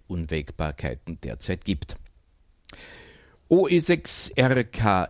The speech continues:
E, der Robert wünscht sich eine Ausweitung der Q O hundert Aktivitäten im Headquarter, und zwar Ausweitung auf D A T V, also auch Bildsenden, die Bodenstation im H Q.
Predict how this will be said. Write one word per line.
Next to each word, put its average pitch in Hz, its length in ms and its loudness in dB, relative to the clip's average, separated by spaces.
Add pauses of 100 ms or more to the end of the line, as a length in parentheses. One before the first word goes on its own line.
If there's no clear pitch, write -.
E, 196 340 4
der 127 340 2
Robert 147 540 2
wünscht 120 300 0
sich 107 180 0
eine 98 180 0
Ausweitung 101 640 0
der 95 140 0
Q 110 260 -4
O 98 220 -4
hundert 165 380 -2
Aktivitäten 95 760 -2
im 78 200 -8
Headquarter, 120 680 0 (320)
und 110 160 -2
zwar - 220 0
Ausweitung 101 680 -2
auf 92 380 -4
D 82 320 0
A 82 160 -4
T 80 220 -6
V, 156 300 2
also 98 260 -2
auch - 240 -12 (260)
Bildsenden, 127 920 0 (340)
die 120 200 4
Bodenstation 113 1080 0
im 101 320 -6
H 92 340 -2
Q. 156 380 2